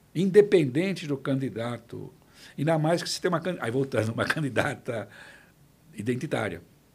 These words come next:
Mas a, a, a chance é muito maior agora, obviamente, dos, ah, ah, democratas. O que aconteceu com a, com a Câmara?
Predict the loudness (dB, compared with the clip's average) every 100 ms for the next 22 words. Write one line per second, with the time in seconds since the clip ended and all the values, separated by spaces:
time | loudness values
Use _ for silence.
0 | _ _ _ _ _ _ _ _ -2 0
1 | 2 0 -2 -4 -4 -6 -4 -4 -4 -2
2 | 2 2 2 -2 -2 -2 0 2 2 2
3 | 0 -2 -2 -2 -4 -6 -6 -8 -8 -8
4 | -8 -6 -4 -4 -6 -8 -18 -20 -20 -20
5 | _ -10 -8 -6 -8 -4 -2 -2 -6 -8
6 | -2 0 4 2 2 0 0 -2 -4 -8
7 | -6 -2 -2 -2 -4